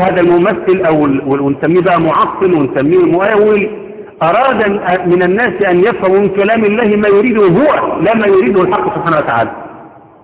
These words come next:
فوقع في التأويل بغير دليل. ولذلك العبارة اللي قلناها في المحاضرة الماضية إن التأويل بغير دليل هذا يسمى تحريف،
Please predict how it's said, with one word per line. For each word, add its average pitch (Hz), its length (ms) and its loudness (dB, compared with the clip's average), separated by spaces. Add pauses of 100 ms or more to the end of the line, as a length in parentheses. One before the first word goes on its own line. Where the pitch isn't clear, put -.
(2250)
فوقع 202 580 0
في - 60 -4
التأويل 202 540 0
بغير 170 240 0
دليل. 123 220 -2
ولذلك 156 400 -2
العبارة 185 300 0
اللي 185 120 2
قلناها 196 240 0
في 160 100 -2
المحاضرة 160 480 -2
الماضية 214 420 0 (140)
إن 175 180 0
التأويل 170 1120 -2 (120)
بغير 220 600 0
دليل 156 640 0 (1120)
هذا 147 140 0
يسمى 185 360 0
تحريف، 196 380 -2